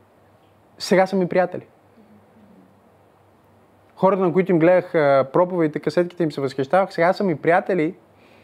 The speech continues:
и ми честитиха рождения ден тази година. Всички до един, които са живи, пак казвам.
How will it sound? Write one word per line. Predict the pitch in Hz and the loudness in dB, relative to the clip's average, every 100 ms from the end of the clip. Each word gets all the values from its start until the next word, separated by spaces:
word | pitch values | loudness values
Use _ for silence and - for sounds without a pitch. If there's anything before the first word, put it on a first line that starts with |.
| _ _ _ _ _ _ _ | _ _ _ _ _ _ _
и | 156 | 0
ми | 160 | 2
честитиха | - - 151 - 202 190 185 190 | -2 -8 -6 0 2 4 4 0
рождения | 165 180 160 214 202 | 0 0 2 2 2
ден | 165 156 | 0 0
тази | 170 156 | 0 0
година. | 147 143 131 - _ _ _ _ _ | -2 -4 -6 -14 _ _ _ _ _
Всички | - - 262 247 - 240 | -14 -2 2 2 0 -2
до | 220 233 | 2 2
един, | 233 185 196 233 180 - | 2 2 2 0 0 0
които | 208 208 | 0 0
са | 180 202 | 0 0
живи, | 156 185 175 | 2 0 0
пак | - 113 104 | -2 -4 -2
казвам. | 104 101 98 | -4 -4 -8